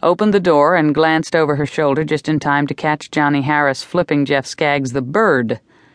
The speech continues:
The sight of that long middle finger pointed obscenely skyward was all she needed to confirm her suspicion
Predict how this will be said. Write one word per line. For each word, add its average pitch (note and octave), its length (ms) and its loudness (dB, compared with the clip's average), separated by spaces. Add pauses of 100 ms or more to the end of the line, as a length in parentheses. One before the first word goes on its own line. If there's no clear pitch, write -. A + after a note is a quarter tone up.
(520)
The C#3+ 40 -10
sight D#3+ 320 0
of C#3+ 80 0
that D3 200 -2
long D#3 360 2
middle D3+ 220 2
finger C#3+ 400 0
pointed D3+ 420 0
obscenely C#3 600 0
skyward B2+ 640 0
was C3+ 160 0
all C#3+ 200 4
she E3 220 -2
needed C3+ 380 0
to C#3 80 -2
confirm D3 520 -2
her D#3+ 140 -2
suspicion D3 680 -4